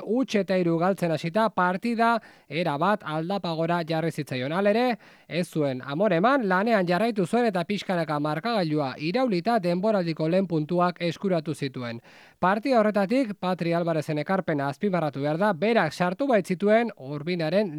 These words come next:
lau goletatikan hiru. Eta partida hori aztertzeko, gurekin dugu momentu honetan,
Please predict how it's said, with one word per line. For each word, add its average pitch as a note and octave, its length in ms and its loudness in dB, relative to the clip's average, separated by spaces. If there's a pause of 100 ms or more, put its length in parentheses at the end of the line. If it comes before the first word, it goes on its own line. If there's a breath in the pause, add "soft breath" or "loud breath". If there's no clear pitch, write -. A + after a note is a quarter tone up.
(160)
lau B3 200 2
goletatikan E3+ 800 0
hiru. C3+ 300 -4 (680 soft breath)
Eta D#3 300 -2
partida E3+ 380 0
hori D#3 280 2
aztertzeko, E3+ 680 0 (260)
gurekin E3+ 420 -2
dugu D3+ 380 -2
momentu F#3 400 0
honetan, G3+ 400 2